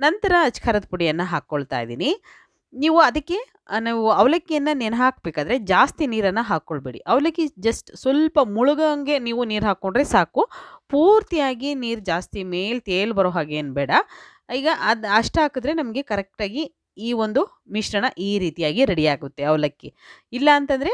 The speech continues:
ಅವಲಕ್ಕಿ ತೆಳ್ಳಗಾಗ್ಬಿಡುತ್ತೆ, ಮತ್ತೆ ನೀವು ಅದಕ್ಕೆ ಜಾಸ್ತಿ ಅಕ್ಕಿ ಹಿಟ್ಟನ್ನ ಹಾಕ್ಕೊಳ್ಬೇಕಾಗತ್ತೆ. ಅದಕ್ಕೋಸ್ಕರ ಈಗ ಎಲ್ಲ ಒಂದು ಇಂಗ್ರೀಡಿಯೆಂಟ್ಸ್‌ನ ಹಾಕಿದ ನಂತರ ನಾನೀಗ ಚೆನ್ನಾಗಿ ಇದನ್ನ ಮಿಕ್ಸ್ ಮಾಡ್ಕೊಳ್ತಾ ಇದ್ದೀನಿ. ಕಲಿಸ್ಕೊಳ್ಳೋಣ ನೀಟಾಗಿ. ನೋಡ್ತಾ ಇದ್ದೀರಲ್ಲ,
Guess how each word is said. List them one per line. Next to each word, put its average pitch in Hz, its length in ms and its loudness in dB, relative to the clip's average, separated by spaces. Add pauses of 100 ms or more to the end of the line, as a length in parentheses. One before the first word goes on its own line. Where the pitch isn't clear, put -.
ಅವಲಕ್ಕಿ 220 340 0
ತೆಳ್ಳಗಾಗ್ಬಿಡುತ್ತೆ, 190 1040 -2 (1080)
ಮತ್ತೆ 208 360 -2
ನೀವು 269 300 2 (140)
ಅದಕ್ಕೆ 202 440 -4
ಜಾಸ್ತಿ 185 440 -4 (140)
ಅಕ್ಕಿ 190 280 -6
ಹಿಟ್ಟನ್ನ 170 380 -4
ಹಾಕ್ಕೊಳ್ಬೇಕಾಗತ್ತೆ. 131 960 -6 (400)
ಅದಕ್ಕೋಸ್ಕರ 156 640 -4 (460)
ಈಗ 320 180 0
ಎಲ್ಲ 277 280 4 (400)
ಒಂದು 220 240 -2
ಇಂಗ್ರೀಡಿಯೆಂಟ್ಸ್‌ನ 233 540 -4
ಹಾಕಿದ 214 420 -4
ನಂತರ 196 360 -2 (580)
ನಾನೀಗ 262 340 0
ಚೆನ್ನಾಗಿ 196 460 -2
ಇದನ್ನ 180 260 -2
ಮಿಕ್ಸ್ 214 340 -6
ಮಾಡ್ಕೊಳ್ತಾ 151 580 -2
ಇದ್ದೀನಿ. 127 300 -8
ಕಲಿಸ್ಕೊಳ್ಳೋಣ 156 640 -2
ನೀಟಾಗಿ. 165 760 -4
ನೋಡ್ತಾ 147 340 -4
ಇದ್ದೀರಲ್ಲ, 127 340 -6